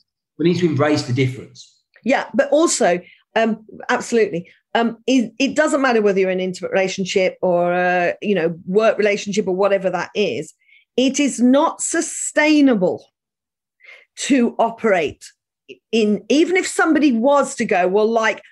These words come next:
Speaker 2: I wanna stay in this relationship. I wanna, um, I wanna be, um, I wanna stay in this job. I wanna stay in this company. I, I, you know, I wanna work with this partner."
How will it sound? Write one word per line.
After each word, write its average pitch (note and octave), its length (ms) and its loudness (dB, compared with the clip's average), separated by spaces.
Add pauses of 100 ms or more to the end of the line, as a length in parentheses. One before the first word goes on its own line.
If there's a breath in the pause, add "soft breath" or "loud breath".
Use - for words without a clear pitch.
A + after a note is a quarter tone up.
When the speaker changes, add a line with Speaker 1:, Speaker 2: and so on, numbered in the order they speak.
Speaker 2:
I C#4+ 140 0
wanna E4+ 200 2
stay C#4 240 0
in B3+ 60 0
this B3 180 -4
relationship. F#3 560 -6 (260)
I B3+ 100 0
wanna, C4+ 440 2 (240 loud breath)
um, G#3+ 440 -2
I G#3+ 180 0
wanna C4+ 240 2
be, B3 500 -2 (220 soft breath)
um, G#3+ 360 0
I C4 140 0
wanna D#4 180 2
stay D4+ 220 0
in C4+ 100 2
this - 140 -2
job. F#3+ 380 -2 (220)
I C4 100 -2
wanna D4 160 -2
stay C4+ 220 -2
in B3 60 0
this A#3 120 -6
company. G3 420 -4
I, A3+ 180 -2 (100)
I, B3+ 160 -2 (160)
you C4+ 60 -2
know, A#3 100 2
I A#3+ 80 2
wanna C#4 200 2
work C#4 220 2
with A3 100 0
this B3 120 -2
partner." G3 560 -4